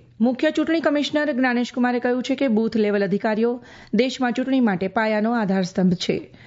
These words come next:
આજે નવી દિલ્હીમાં ઇન્ડિયા ઇન્ટરનેશનલ કોન્ફરન્સ on Democracy and Election Management બે હજાર છવ્વીસને સંબોધતા શ્રી કુમારે કહ્યું કે ભારત લોકશાહીની જનતા છે અને લોકશાહીને મજબૂત બનાવવા માટે દરેક લાયક મતદારનો સમાવેશ કરીને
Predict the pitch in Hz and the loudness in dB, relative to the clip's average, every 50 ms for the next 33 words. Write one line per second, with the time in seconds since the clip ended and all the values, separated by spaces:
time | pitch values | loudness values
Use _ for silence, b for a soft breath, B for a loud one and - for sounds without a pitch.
0 | B B B B B 226 214 233 226 226 233 247 214 247 247 254 269 269 294 311 | B B B B B -2 0 0 0 0 0 0 0 0 0 2 2 2 2 2
1 | 294 269 254 247 262 262 254 240 254 240 240 254 240 - - 269 269 262 262 247 | 2 2 2 2 2 0 0 0 0 2 2 0 0 0 -2 -2 -2 0 0 0
2 | 240 226 - 262 262 262 262 254 - - 208 190 190 190 185 214 214 214 220 214 | 0 0 -2 0 0 0 -2 -2 -2 -2 -2 0 0 0 0 0 0 0 0 0
3 | 226 226 226 220 226 254 262 285 - 202 190 180 165 175 B B B B B B | 0 -2 -2 -2 -2 -4 -2 -2 0 0 0 -2 -2 -4 B B B B B B
4 | 254 240 262 254 262 - 277 269 262 247 240 233 247 247 226 226 262 262 247 220 | 0 0 0 0 -2 -2 0 2 2 2 2 2 0 0 0 0 0 0 0 0
5 | 208 208 208 202 185 214 208 208 202 - - 226 202 190 247 247 233 277 262 247 | 0 0 0 0 0 0 0 -2 -2 -2 -4 -2 0 0 -2 -2 -2 -2 -2 -2
6 | 262 226 214 220 240 220 262 - 208 160 127 - B B B B B B - 247 | 0 0 2 2 0 0 -2 -2 -2 -4 -4 -6 B B B B B B -4 -4
7 | 247 240 247 240 247 254 262 254 269 269 277 277 277 311 277 233 233 233 240 247 | -2 0 0 0 0 0 0 -2 -2 -2 0 0 0 -2 0 0 0 0 0 0
8 | 220 - - - - 202 233 240 240 - 254 220 202 202 202 208 202 190 208 202 | -2 -4 -4 -4 -2 0 0 0 -2 -2 -2 0 2 2 2 2 2 0 0 0
9 | 202 185 226 220 214 - - 254 262 220 190 170 147 - B B B B B B | 0 0 -2 -2 -2 -2 -2 0 0 0 0 -2 -4 -8 B B B B B B
10 | 226 233 233 - - 233 226 226 220 220 220 214 226 220 233 226 269 - 226 254 | 0 0 0 -2 -2 -2 0 0 0 2 2 2 0 0 0 -2 -2 0 0 0
11 | 240 247 254 254 254 247 254 254 247 269 262 208 240 254 269 285 277 233 208 202 | 0 0 0 0 0 0 0 0 0 0 0 0 -2 -2 -2 -2 -2 0 0 0
12 | 208 220 226 240 220 220 208 175 185 185 208 208 208 202 233 226 - 226 208 208 | 0 -2 -2 0 0 0 -2 -2 -2 -2 -2 -2 0 -2 -2 -2 0 0 0 0
13 | 202 196 202 196 - - 220 220 247 240 208 160 165 | 0 0 -2 -2 -2 -2 -2 0 0 0 0 -2 -4